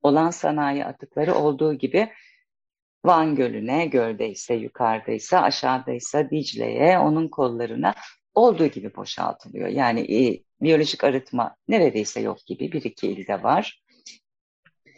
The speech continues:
E, bu da tabii etkiliyor, su kullanımını etkiliyor. Şimdi su kullandığımız için bunu diyorum ama kirlilik bahsinde istersen geri döneriz. Tabii bu, e, kü-, hem büyük sulara hem de küçük küçük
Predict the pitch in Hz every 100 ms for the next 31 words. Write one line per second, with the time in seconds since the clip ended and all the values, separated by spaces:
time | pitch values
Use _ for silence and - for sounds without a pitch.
0 | _ _ 170 180 196 - 135 107 - -
1 | - 107 101 98 - 156 - 131 110 104
2 | 107 107 - - 110 113 160 - 131 123
3 | - - - 147 120 113 107 113 113 -
4 | - 117 113 107 117 127 196 147 151 -
5 | 135 131 135 - 120 - 107 110 - -
6 | 131 117 - 110 - _ - - - _
7 | 143 147 123 113 107 110 190 - - -
8 | _ _ _ _ _ _ - 214 208 175
9 | 214 180 185 190 185 180 165 - _ _
10 | _ _ - - _ _ - 196 233 214
11 | 165 202 214 - - 147 131 117 135 180
12 | 175 - - - - -